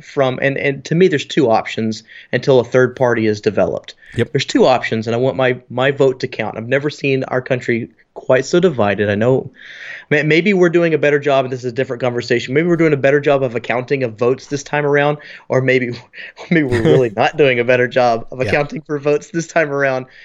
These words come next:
Speaker 1: But either way, I mean, we're talking tens of thousands of votes some places that are deciding this thing. And, uh, we, we very much, uh, are, are divisive, uh, divided
Speaker 2: Yeah.
Speaker 1: on this issue.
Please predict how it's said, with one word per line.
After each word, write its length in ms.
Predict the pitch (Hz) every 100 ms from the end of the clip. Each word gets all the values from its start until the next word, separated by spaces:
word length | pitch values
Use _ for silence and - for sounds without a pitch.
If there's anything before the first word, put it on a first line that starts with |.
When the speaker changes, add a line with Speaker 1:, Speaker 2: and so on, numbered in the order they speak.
| - -
Speaker 1:
But 220 | 135 131
either 280 | 202 180 135
way, 320 | 135 131 107
I 100 | -
mean, 180 | 139 127
we're 120 | 127
talking 480 | 190 143 110 104 101 - -
tens 320 | 147 139 123
of 100 | 110
thousands 440 | 127 123 120 107
of 100 | 104
votes 280 | 98 120 117
some 180 | - 104
places 360 | 107 107 104 104
that 140 | 107
are 60 | 107
deciding 540 | 104 - 117 113 107
this 180 | 101 -
thing. 280 | - 92 98 - - _ - - - -
And, 300 | 135 131 127
uh, 320 | 123 117 104 - _ _ _ _ _ _ _ - 69 -
we, 300 | 82 139 135
we 240 | 147 151 175
very 520 | 123 110 135 127 156
much, 440 | 139 110 - - - -
uh, 100 | 120 -
are, 320 | 113 113 -
are 320 | - 113 110 - -
divisive, 440 | 170 220 226 120
uh, 120 | 104
divided 340 | 127 139 180 185
Speaker 2:
Yeah. 40 |
Speaker 1:
on 60 | 127
this 220 | 113 -
issue. 280 | 117 -